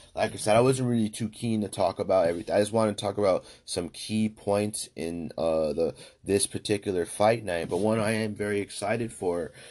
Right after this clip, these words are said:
is, uh, the return of the former U F C bantamweight champion, uh, T J Dillashaw returning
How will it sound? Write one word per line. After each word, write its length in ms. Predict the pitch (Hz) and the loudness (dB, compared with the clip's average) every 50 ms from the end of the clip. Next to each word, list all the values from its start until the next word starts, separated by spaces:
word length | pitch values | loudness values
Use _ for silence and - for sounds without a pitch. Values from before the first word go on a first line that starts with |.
| - _ _ | -20 _ _
is, 380 | - - 101 95 92 90 87 - | -6 -6 -4 -4 -4 -4 -2 0
uh, 320 | 90 87 90 87 85 82 | 2 4 6 6 6 6
the 160 | 80 78 90 87 | 4 2 0 -2
return 720 | 90 92 - - - - 110 110 117 117 117 117 117 113 - | -2 -2 -4 -4 -4 0 0 2 2 2 2 0 0 -2 0
of 440 | - 92 101 98 98 95 92 92 - - - - - | 2 4 4 6 6 4 2 0 -6 -14 -18 -20 -18
the 80 | - 104 | -14 -12
former 420 | - - 110 107 104 104 107 104 | -6 -2 0 0 2 2 0 -2
U 280 | 101 98 98 104 107 104 | -2 -2 0 2 2 2
F 100 | 98 98 | 2 0
C 420 | - - - 101 101 101 101 98 - - - - _ - - 127 | -2 -4 -8 -6 -6 -6 -8 -10 -12 -16 -20 -20 _ -20 -12 -6
bantamweight 920 | 123 113 117 123 127 120 110 - - 117 104 98 95 101 98 95 90 - | -2 -2 -2 0 -2 -2 -4 -4 -4 -6 -4 -4 -4 -4 -6 -6 -6 -8
champion, 760 | - - 113 107 104 95 85 - 98 98 95 92 90 92 90 | -8 -6 -4 -4 -4 -4 -6 -8 -10 -8 -8 -6 -6 -6 -6
uh, 300 | 67 69 80 76 76 73 71 - - - _ - | -4 -4 -2 -2 -2 -4 -6 -8 -16 -20 _ -12
T 340 | - - - 131 127 127 123 | -10 -8 -6 -4 -2 -2 -2
J 340 | 110 113 123 110 110 110 - - | 0 0 -2 -2 -2 -4 -6 -4
Dillashaw 800 | - 120 131 139 139 131 113 - - - 98 90 87 82 80 85 | 0 2 2 4 4 4 2 2 0 0 4 4 6 6 6 4
returning 600 | 80 - - 92 87 82 80 80 76 78 78 | 2 0 -2 -2 -2 -2 -2 -2 -4 -6 -8